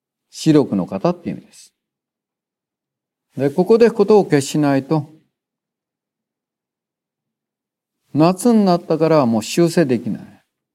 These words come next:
もうやることを完璧に、本当は冬の間に決める。こたつの中で。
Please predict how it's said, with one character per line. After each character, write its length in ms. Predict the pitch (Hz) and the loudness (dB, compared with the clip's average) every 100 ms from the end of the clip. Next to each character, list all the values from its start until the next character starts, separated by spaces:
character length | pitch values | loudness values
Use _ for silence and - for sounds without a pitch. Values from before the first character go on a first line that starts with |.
| _ _ _ _ _ _ | _ _ _ _ _ _
も 100 | 131 | 0
う 40 | |
や 120 | 160 190 | 4 4
る 100 | 202 | 2
こ 100 | 202 | 2
と 140 | 208 | 2
を 60 | 139 | 2
完 340 | - 175 196 | 0 0 0
璧 240 | 196 190 | 0 0
に、 80 | 185 | 0
本 220 | 127 165 | 0 0
当 80 | 185 | 2
は 60 | 165 | 0
冬 300 | - 185 220 | 2 2 4
の 160 | 220 202 | 4 4
間 200 | 190 175 | 0 0
に 80 | |
決 140 | 165 143 | -2 -4
め 100 | 123 | -4
る。 100 | 139 | -6
こ 160 | - | -8
た 120 | 143 139 | -2 0
つ 100 | 143 | 0
の 140 | 127 | -2
中 220 | 131 117 | -2 -6
で。 100 | 85 | -10